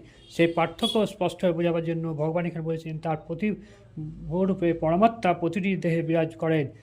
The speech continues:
জীবাত্মা থেকে পৃথক, অর্থাৎ পুনঃ প্রপঞ্চিত। জীবাত্মা কোনো বিশেষ ক্ষেত্রে কর্ম, কার্যকলাপ উপভোগ করে থাকেন, কিন্তু পরমাত্মা সীমিত ভোক্তা বা দেহের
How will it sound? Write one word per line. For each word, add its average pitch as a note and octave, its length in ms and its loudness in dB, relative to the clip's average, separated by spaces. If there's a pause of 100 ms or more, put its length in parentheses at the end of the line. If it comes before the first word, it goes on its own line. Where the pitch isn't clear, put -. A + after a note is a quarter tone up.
(220)
জীবাত্মা F3+ 420 2
থেকে E3+ 260 -2
পৃথক, F#3 460 -2
অর্থাৎ E3+ 360 -2 (380)
পুনঃ G#3 220 4 (600)
প্রপঞ্চিত। F3+ 680 0 (800)
জীবাত্মা F#3+ 500 2
কোনো F#3+ 420 0 (180)
বিশেষ F#3 300 0
ক্ষেত্রে F#3+ 400 2
কর্ম, E3+ 320 2
কার্যকলাপ E3+ 680 0
উপভোগ E3+ 280 -2
করে F3+ 160 0
থাকেন, F#3+ 260 0
কিন্তু E3+ 260 -2
পরমাত্মা G3 580 2
সীমিত G3+ 400 0
ভোক্তা F3 420 -2
বা E3 140 2
দেহের E3 340 2